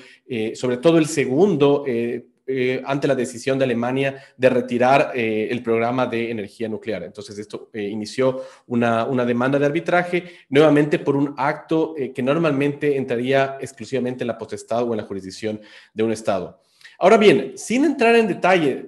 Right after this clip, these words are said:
si estos tratados o no deberían firmarse o qué se tiene que hacer con estos tratados,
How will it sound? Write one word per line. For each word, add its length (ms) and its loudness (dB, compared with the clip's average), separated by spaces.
si 340 0
estos 320 -2
tratados 540 0
o 40 0
no 140 2
deberían 340 0
firmarse 540 0
o 140 -4
qué 100 0
se 120 -6
tiene 220 -2
que 80 -6
hacer 200 -4
con 140 -4
estos 220 -6
tratados, 520 0